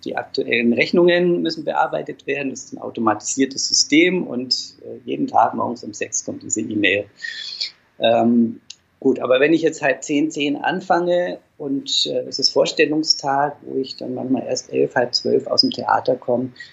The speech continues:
sind wir auch bei zwölf, dreizehn Stunden. Also das ist kein, keine Seltenheit. Ähm, das findet sowohl unter der Woche als auch am Wochenende statt. Wenn wir nicht spielen,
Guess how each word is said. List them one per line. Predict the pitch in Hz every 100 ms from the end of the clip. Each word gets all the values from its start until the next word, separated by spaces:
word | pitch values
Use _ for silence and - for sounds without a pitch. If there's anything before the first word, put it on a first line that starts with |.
| _ -
sind | 127
wir | 117
auch | 110 -
bei |
zwölf, | 113 - 120 120
dreizehn | - 110 113 123
Stunden. | 113 - 120 147 - 151 156 - _ _ _
Also | 117 110
das | - -
ist | - - -
kein, | - 120 117 110 110 _ _ _ _ _ _
keine | - 107
Seltenheit. | 104 - 151 - 175 170 180 185 185 - - _ _ _ _ _ _ _
Ähm, | 120 120 120 120 120 120
das | 117 - -
findet | - 127 123 117 117
sowohl | - 120 120 127
unter | 139 147
der | 123
Woche | 117 123 110
als | -
auch | -
am | 107
Wochenende | 123 185 - 151 151 160
statt. | - 139 143 139 - - - -
Wenn | 127 117 113
wir | 110 110
nicht | 175 -
spielen, | - - 175 175 170 170 170 165 -